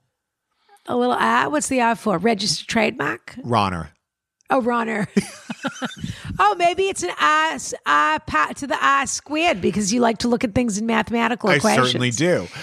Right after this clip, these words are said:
Speaker 2: Rana,
Speaker 1: That
Speaker 2: did you
Speaker 1: was,
Speaker 2: know that
Speaker 1: um,
Speaker 2: in England, if someone doesn't show up for a date, they call it a runner?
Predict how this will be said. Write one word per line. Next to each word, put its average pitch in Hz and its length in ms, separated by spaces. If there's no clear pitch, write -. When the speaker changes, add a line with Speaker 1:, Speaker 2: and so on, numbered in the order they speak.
Speaker 2:
Rana, 196 240
Speaker 1:
That 294 80
Speaker 2:
did - 60
you - 80
Speaker 1:
was, 233 80
Speaker 2:
know 294 60
that 320 100
Speaker 1:
um, - 40
Speaker 2:
in 156 120
England, 139 440
if 139 100
someone 139 380
doesn't 127 240
show 131 160
up - 80
for 123 100
a 113 100
date, 107 280
they 120 100
call 110 280
it 104 40
a 98 60
runner? 92 500